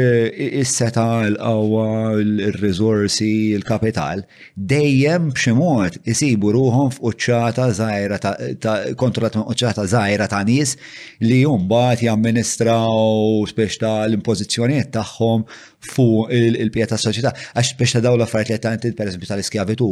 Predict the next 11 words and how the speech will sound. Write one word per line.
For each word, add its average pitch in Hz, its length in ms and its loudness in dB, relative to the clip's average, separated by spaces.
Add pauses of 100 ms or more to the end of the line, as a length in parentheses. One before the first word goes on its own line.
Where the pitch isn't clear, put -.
spiex, 85 240 -12
eh, 90 640 -6
anke 85 240 -8
fi 87 80 -8
żmien 87 240 -6
l-Eġizzjani 90 580 -4
daw 82 220 -2
ġew, 85 240 -4
ma 78 80 -6
kienx 113 240 -4
il-kapitaliżmu. 98 800 -2